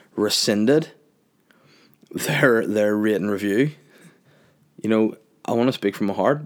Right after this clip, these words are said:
and say, "Fuck you," but also, why do it? Like, why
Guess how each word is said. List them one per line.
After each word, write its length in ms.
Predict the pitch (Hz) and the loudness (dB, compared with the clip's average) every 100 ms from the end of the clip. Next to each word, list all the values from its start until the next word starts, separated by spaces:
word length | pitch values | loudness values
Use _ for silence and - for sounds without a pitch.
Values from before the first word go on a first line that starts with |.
| - - | -14 -8
and 160 | 107 110 | -6 -2
say, 180 | 101 | -2
"Fuck 320 | 90 113 107 - | -2 -2 -2 -2
you," 300 | 107 170 160 - - - - | 0 0 -2 -16 -20 -8 2
but 80 | |
also, 240 | 123 127 139 | 4 4 2
why 240 | 107 104 | 2 2
do 200 | 101 101 | 2 0
it? 140 | 180 - - - | 0 -4 -20 -10
Like, 100 | 104 | -4
why 480 | 117 123 127 131 | 0 2 2 2